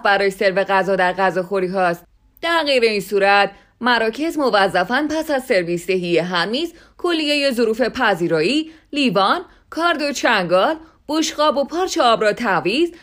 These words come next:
و شستشو نمایند. نکات ویژه خوابگاه‌های دانشجویی: تراکم افراد در خوابگاه‌ها تا حد ممکن کاهش یابد و از سفرهای مکرر افراد به شهرستان‌ها ممانعت شود.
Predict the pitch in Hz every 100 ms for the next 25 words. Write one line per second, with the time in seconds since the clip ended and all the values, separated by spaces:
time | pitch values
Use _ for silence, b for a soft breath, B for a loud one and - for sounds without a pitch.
0 | B 214 302 - 320 - 320 330 277 190
1 | 180 180 170 170 _ _ _ _ _ _
2 | _ _ _ _ - 330 359 403 392 330
3 | 277 220 226 262 262 220 175 226 247 294
4 | 294 247 190 175 185 233 196 190 135 -
5 | _ _ _ _ _ _ _ _ _ _
6 | 370 359 339 330 294 254 240 254 233 220
7 | 240 226 202 208 202 214 214 233 220 302
8 | 311 277 226 220 233 233 208 220 226 226
9 | 190 185 180 B B 277 320 320 320 311
10 | 302 427 381 247 226 185 208 320 302 277
11 | 262 240 233 226 202 196 196 190 196 190
12 | 190 220 196 185 165 - 180 156 135